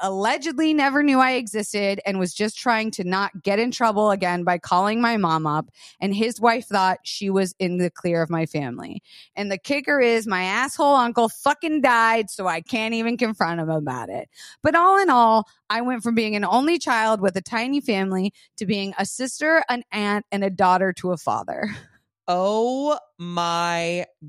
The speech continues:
Speaker 2: gosh.
Speaker 1: That was pretty good, right?
Speaker 2: That's wild.
Speaker 1: Right?
Speaker 2: That is a whole movie.
Speaker 1: Like, literally,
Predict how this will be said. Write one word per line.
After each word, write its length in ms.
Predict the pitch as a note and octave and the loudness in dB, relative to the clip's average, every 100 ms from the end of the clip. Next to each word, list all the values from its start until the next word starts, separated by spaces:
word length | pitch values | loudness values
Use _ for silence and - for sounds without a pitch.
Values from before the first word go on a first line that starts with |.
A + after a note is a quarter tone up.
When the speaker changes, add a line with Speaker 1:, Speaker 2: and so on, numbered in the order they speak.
| C3+ | -6
Speaker 2:
gosh. 720 | E3 D#3 D3+ D3 C3+ A#2 C3 A4 G#4 G4 F4+ - | -2 2 2 2 0 -6 -8 -10 -8 -10 -12 0
Speaker 1:
That 200 | B3 D4 | 2 4
was 160 | A4 F4+ | 4 2
pretty 320 | F4+ D#4 C4+ | 0 0 2
good, 460 | A3+ A3+ D3 - - | 4 4 2 -4 -4
right? 420 | F#3 F3+ F#3+ A3+ | -2 0 2 2
Speaker 2:
That's 420 | G3+ A#3+ C#4+ - - - D#3 C#3+ | 0 -2 -6 -16 -20 -18 -16 -14
wild. 840 | D3+ F3+ F3 F3 E3+ C3+ G2+ G#2+ F#3+ | -2 2 2 2 -2 -4 -6 -10 2
Speaker 1:
Right? 480 | G#3+ G#3+ B3+ D#4 - - _ F#3+ | 4 4 2 -2 -8 -16 _ -4
Speaker 2:
That 140 | A3 | -4
is 120 | A#3+ | -4
a 60 | A3+ | -6
whole 200 | G#3+ G3+ | -6 -6
movie. 440 | F#3+ E3+ - - _ B3 | -6 -6 -10 -16 _ 0
Speaker 1:
Like, 400 | C4+ B3 B3 _ _ _ _ _ _ _ _ | 0 0 -8 _ _ _ _ _ _ _ _
literally, 720 | A3+ B3 C4+ D#4 D#4+ E4 E4+ | 0 4 4 2 0 0 0